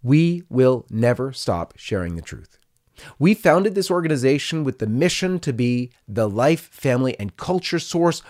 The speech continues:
for men and women who seek to know the truth. We have established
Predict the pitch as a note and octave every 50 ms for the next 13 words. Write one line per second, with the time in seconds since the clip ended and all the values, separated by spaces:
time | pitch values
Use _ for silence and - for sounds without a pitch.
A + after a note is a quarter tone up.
0 | _ _ - B2 G#2+ A2 A#2 C3 C#3 C#3+ D3 D3 - C#3+ D3 B2+ A#2+ B2+ B2 B2
1 | A#2+ - - - _ - D#3+ D3 - - - - - B3 C4+ C4 - - - -
2 | A3 A3 G3+ F#3 G3 G3+ G3+ F#3+ F#3 F3+ - - F#3+ F3 G2 - - _ _ _
3 | _ _ _ _ _ _ - - - - _ _ C3 D#3 F#3 G#3+ A3 A3 G#3 -
4 | - F#3+ E3+ E3+ F3 F3 E3+ - -